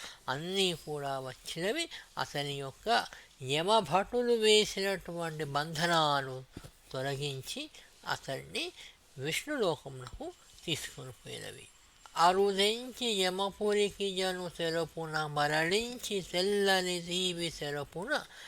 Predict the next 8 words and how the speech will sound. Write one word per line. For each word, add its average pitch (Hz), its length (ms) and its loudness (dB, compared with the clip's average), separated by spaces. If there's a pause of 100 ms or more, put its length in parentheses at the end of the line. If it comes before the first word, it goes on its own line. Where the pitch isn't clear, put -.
(220)
హరిభృత్యులు 226 1000 6
నడిపించిరి 202 1120 2 (120)
గరుడాంచితయానముగా 180 2000 4
నిగమ 175 500 0
శర్మాఖ్యున్. 156 1160 -2 (1400)
అంటే 147 300 -8 (120)
విష్ణు 180 360 -4
క్షేత్రమున 180 840 0